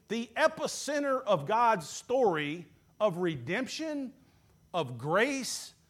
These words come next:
wasn't taking place at the religious center. It was happening at the stable in Bethlehem, in obscurity among the nobodies. Way too often,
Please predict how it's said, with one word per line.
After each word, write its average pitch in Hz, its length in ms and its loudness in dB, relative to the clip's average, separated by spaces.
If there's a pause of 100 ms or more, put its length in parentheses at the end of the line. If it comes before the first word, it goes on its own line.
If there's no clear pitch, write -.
(400)
wasn't 262 520 4
taking 254 420 -2
place 269 640 0
at 202 180 -2
the 202 100 -2
religious 196 560 0
center. 131 440 -4 (1080)
It 277 160 -4
was 254 160 -2
happening 226 800 0
at 208 220 -4
the 208 80 -6
stable 220 800 2
in 220 360 -4
Bethlehem, 190 720 -4 (720)
in 214 140 -2
obscurity 294 920 -2 (200)
among 214 340 2
the 196 80 2
nobodies. 202 760 4 (1900)
Way 233 220 2
too 277 240 -2
often, 208 680 6